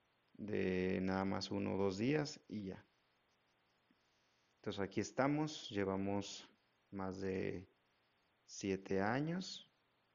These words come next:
eh, seguimos echándole ganas, hemos vivido cosas difíciles, hemos vivido, como todo matrimonio, altas y bajas.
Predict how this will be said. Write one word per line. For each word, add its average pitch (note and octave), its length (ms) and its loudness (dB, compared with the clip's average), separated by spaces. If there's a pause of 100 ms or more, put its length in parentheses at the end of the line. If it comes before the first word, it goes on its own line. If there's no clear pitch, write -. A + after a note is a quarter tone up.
(720)
eh, F#2 1040 -2 (380)
seguimos G2 540 0
echándole F#2+ 440 4
ganas, A#2+ 480 0 (580)
hemos G#2 320 2
vivido G2 420 4
cosas G2 440 0
difíciles, C3+ 840 -6 (760)
hemos G2+ 340 -6
vivido, F#2+ 840 2
como F#2+ 300 -4
todo G2+ 340 2
matrimonio, G2 680 0
altas G2 400 0
y F#2+ 80 2
bajas. G2+ 500 2